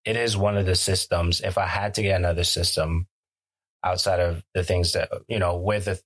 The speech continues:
things that I currently have, it would have to be Nintendo because I'm not really interested in the PlayStation five stuff right now, simply because most of those games, if not all of those games, are being, um, put on P C, right?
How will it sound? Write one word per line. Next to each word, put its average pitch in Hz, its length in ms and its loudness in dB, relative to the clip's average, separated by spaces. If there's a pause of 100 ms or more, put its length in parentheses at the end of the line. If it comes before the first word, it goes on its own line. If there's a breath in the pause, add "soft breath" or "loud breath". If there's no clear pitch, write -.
things 92 200 0
that 87 100 2
I 85 40 0
currently 87 320 -2
have, 85 260 2
it 92 100 0
would 98 100 2
have 101 180 -2
to 98 80 -2
be 95 120 2
Nintendo 98 480 2
because 92 300 0
I'm 98 140 0
not 135 220 -2
really 117 260 0
interested 92 720 2 (320)
in 98 160 0
the 95 100 2
PlayStation 92 640 0
five 87 280 0
stuff - 280 0
right 82 200 0
now, 95 380 0 (380)
simply 127 440 0
because 101 760 0 (440)
most 101 380 0
of 95 100 -2
those 87 240 2
games, 82 540 0
if 95 160 -2
not 87 280 0
all 104 320 4
of 90 80 -2
those 85 260 0
games, 82 360 0
are 85 140 0
being, 82 480 0 (180)
um, 85 460 -2 (180)
put 92 260 -4
on 87 260 0
P 90 160 0
C, - 400 -4 (340)
right? 82 280 0